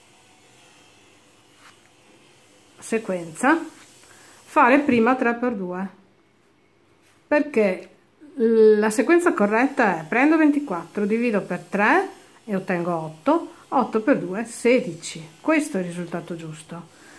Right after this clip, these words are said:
Ma se io facessi ventiquattro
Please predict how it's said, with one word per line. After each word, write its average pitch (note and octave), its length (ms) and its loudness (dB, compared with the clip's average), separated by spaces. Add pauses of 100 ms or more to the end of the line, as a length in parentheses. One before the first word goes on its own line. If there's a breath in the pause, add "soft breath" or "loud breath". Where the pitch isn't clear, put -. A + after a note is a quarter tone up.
(140 loud breath)
Ma B3 180 0
se D4 180 -6
io G#4 220 4
facessi F3 680 -6 (280 soft breath)
ventiquattro C4 1160 0